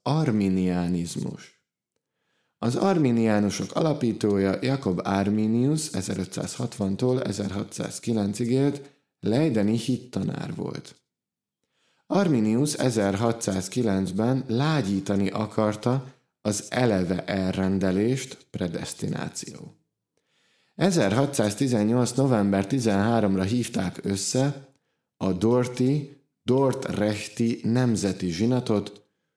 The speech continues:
Dordrechtben. A dordrechti kánonok összefoglalása öt pontban. Első,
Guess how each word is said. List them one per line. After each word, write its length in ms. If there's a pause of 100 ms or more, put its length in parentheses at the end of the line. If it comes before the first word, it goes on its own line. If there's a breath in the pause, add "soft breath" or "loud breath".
(240)
Dordrechtben. 1200 (1400)
A 80
dordrechti 720
kánonok 560
összefoglalása 1120
öt 300
pontban. 540 (1120)
Első, 800